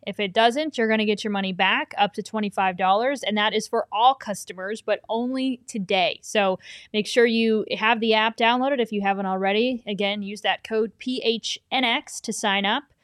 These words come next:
We'd greatly appreciate that. But as always, it's twenty-one and over, Arizona only. Gambling problem? Call one eight hundred next step. New customers only. Eligibility restrictions do apply. See DraftKings, uh, dot com slash sportsbook for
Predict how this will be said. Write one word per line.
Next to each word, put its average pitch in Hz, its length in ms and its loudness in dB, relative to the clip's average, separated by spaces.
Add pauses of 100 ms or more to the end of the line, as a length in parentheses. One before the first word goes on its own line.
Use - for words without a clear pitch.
(360)
We'd 196 100 -4
greatly 202 280 -2
appreciate 190 540 -4
that. 196 180 0
But 214 120 -2
as 202 120 0
always, 214 260 0
it's 247 160 -6
twenty-one 240 360 0
and 220 100 2
over, 226 220 2
Arizona 214 420 2
only. 202 300 -2
Gambling 262 400 0
problem? 285 420 2
Call 208 240 2
one 202 220 0
eight 220 100 0
hundred 202 240 -2
next 190 220 -6
step. 226 280 0 (360)
New 247 160 4
customers 285 460 2
only. 247 380 4
Eligibility 214 640 2
restrictions 196 680 -2
do 220 280 0
apply. 196 520 2
See 190 200 -6
DraftKings, 202 640 -2 (800)
uh, 190 300 4 (180)
dot 208 220 2
com 202 240 0
slash - 340 -2
sportsbook 277 460 -4 (180)
for 185 360 -2